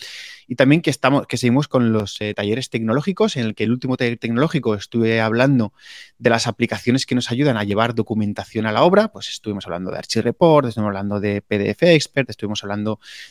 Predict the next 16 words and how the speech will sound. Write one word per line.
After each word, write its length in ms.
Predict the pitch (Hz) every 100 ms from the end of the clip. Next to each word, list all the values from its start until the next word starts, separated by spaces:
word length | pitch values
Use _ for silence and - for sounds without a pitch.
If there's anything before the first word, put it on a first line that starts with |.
| -
de 80 | 104
Fieldwire, 600 | 151 165 160 147 147 127
en 40 |
fin, 120 | 113 101
todas 220 | 127 143
esas 120 | 143
docu-, 240 | 143 - -
eh, 200 | 135 135
eh, 120 | 135 -
aplicaciones 540 | 127 135 127 170 196
en 20 | 127
las 100 | -
que 80 | -
podemos 200 | 113 113
llevar 220 | 107 104
documentos, 680 | 104 113 113 110 113 110